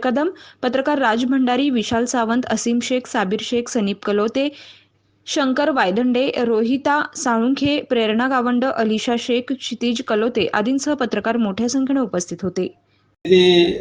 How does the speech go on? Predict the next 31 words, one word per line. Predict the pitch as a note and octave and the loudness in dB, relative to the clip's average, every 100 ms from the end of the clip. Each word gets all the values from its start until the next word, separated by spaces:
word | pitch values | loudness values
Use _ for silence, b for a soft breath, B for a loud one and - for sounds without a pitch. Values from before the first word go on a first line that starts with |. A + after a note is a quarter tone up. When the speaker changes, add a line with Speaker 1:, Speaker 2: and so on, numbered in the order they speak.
| - | -2
Speaker 2:
अ, | C3 C3+ | -2 0
एकोणीसशे | C3+ B2+ D#3 D3+ E3+ | -4 -2 -2 -2 -4
सत्त्याऐंशी | - A2+ - D3+ D#3 - D#3 | -4 -8 -2 0 2 4 4
ला | D3 | 6
माझगाव | C3 B2+ C3+ | 4 4 4
डॉकमध्ये | C3+ C3+ C3 B2 C3 | 4 2 -2 0 0
मी | B2+ B2+ B2+ B2 - - - A2+ | 2 0 -2 -4 -8 -12 -12 -6
एक | A2 - - | -4 -6 0
कॉन्ट्रॅक्ट | A2+ G#2+ A#2 A#2 | 0 2 0 0
लेबर | A2 | 2
म्हणून | A2+ A2+ | 4 4
आपण | A2 A#2 | 2 -4
सुरुवात | - G#2 A2+ A2+ | -4 -2 0 0
केली. | - G#2+ F#2 E2+ - _ - - | -4 -6 -6 -10 -16 _ -20 2
जेव्हा | B2 B2 | 4 4
तिथे | B2+ B2+ | 2 2
अकरा | A2+ - C3+ | 2 2 4
वर्ष | C#3 B2 A2 D#3 D3+ D#3 - - - - | 6 4 0 -2 -2 -4 -8 -16 -18 -2
लोक | A#2+ A#2+ | 0 0
परमनंट | - B2 C3 A#2+ | 0 2 2 2
नव्हते, | G2+ - G2+ | -2 -6 -8
माननीय | G#2 G#2+ A2+ A2+ | -4 0 0 0
दिवा | - G#2 G#2+ | -2 -2 0
पाटील | A2+ A2 | 0 0
साहेब, | G#2+ G#2+ G#2 - - _ _ _ - - | -2 -2 -2 -6 -20 _ _ _ -20 -8
अ, | G#2 G2+ G2 | -4 -2 -2
तिथलं | - G#2 G#2 - G#2+ G#2+ | -2 -6 -6 -2 0 0
कारभार | - G2 F#2+ G2 | 0 0 0 -4
पाहत | G2+ F#2 | 0 -2
होते, | G2 F#2+ G2+ | -2 -4 -4
विवेक | F#2+ F#2 | -4 -8